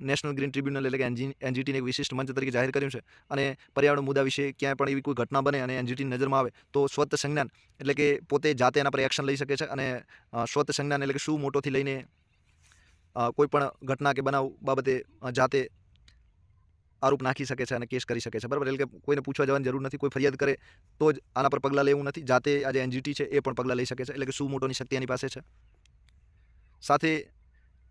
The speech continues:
આ જે એન જી ટી છે, એ ન્યાય નિર્ણય, એટલે કે એક માત્ર ન્યાય આપે અને નિર્ણય કરે એટલું નથી. ન્યાય સિવાય એક ટ્રિબ્યુનલ છે,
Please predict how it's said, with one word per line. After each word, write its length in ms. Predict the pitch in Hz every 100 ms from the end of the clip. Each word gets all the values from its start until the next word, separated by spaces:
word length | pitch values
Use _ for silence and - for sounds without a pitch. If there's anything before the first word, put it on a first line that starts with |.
| -
આ 60 | 135
જે 320 | 151 156 -
એન 140 | 139
જી 100 | 139
ટી 140 | 156 160
છે, 240 | 160 156 - _
એ 300 | 151 151 151 - _ _ _ -
ન્યાય 240 | 143 156
નિર્ણય, 320 | 151 151 143 131
એટલે 140 | 143
કે 80 | 151
એક 160 | 143
માત્ર 220 | 143 139 147
ન્યાય 240 | 143 147
આપે 220 | 143 143
અને 180 | - 139
નિર્ણય 240 | 139 143
કરે 160 | 139 139
એટલું 180 | 135 139
નથી. 200 | 135 151 -
ન્યાય 300 | 139 143 147
સિવાય 280 | - 143
એક 220 | 143 143 135
ટ્રિબ્યુનલ 440 | 143 139 143 139
છે, 120 | 147